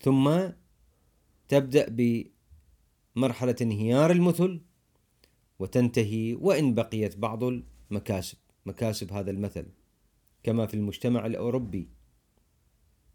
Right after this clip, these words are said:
فكما ضربه السيد الشهيد كمثال، فيأتي أكابر المجرمين بعدها ويحطمون المكاسب التي حصلت بسبب ذلك المثل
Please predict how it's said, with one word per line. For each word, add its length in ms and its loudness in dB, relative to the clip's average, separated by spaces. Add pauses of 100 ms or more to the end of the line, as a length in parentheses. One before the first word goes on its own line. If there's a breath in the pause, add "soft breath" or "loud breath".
(420)
فكما 840 0
ضربه 340 -4
السيد 220 -6
الشهيد 380 -8
كمثال، 560 -4 (920)
فيأتي 500 4
أكابر 400 4
المجرمين 580 6
بعدها 640 6 (2250)
ويحطمون 880 6
المكاسب 680 4
التي 520 2 (800)
حصلت 520 2
بسبب 520 0
ذلك 480 0
المثل 580 -2